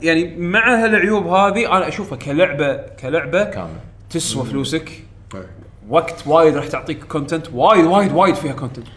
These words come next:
Speaker 1: وايد فيها content.
Speaker 3: وايد.
Speaker 1: إنزين، الموسيقات والساوند تراك أنا بالنسبة لي، يعني الساوند تراك حلو، التراك بلاك تار يخرب بيته.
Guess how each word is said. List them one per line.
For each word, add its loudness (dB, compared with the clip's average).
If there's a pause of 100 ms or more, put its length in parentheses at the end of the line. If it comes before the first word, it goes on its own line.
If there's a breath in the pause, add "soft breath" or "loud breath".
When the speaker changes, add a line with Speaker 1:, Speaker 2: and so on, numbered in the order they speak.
Speaker 1:
وايد 6
فيها -2
content. -6
Speaker 3:
وايد. -2 (120)
Speaker 1:
إنزين، 0 (560 loud breath)
الموسيقات 0
والساوند -4
تراك 2
أنا 2
بالنسبة 0
لي، 2 (680)
يعني -2 (420)
الساوند -4
تراك 4
حلو، 2 (680)
التراك 0
بلاك 2
تار 4
يخرب -2
بيته. 4